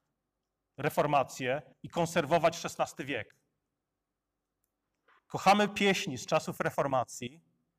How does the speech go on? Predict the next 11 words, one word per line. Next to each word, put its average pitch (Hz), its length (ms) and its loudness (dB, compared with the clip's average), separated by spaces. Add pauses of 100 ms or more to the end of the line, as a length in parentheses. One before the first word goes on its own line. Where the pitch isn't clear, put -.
(320)
ale 143 140 2
słuchajcie, 170 420 0
nie 190 180 0
ma 202 140 4
nic 160 260 -2
świętego 123 760 -4 (320)
w - 140 -20
pieśniach 180 420 0
z - 40 -10
szesnastego 151 580 -4
wieku. 139 400 -6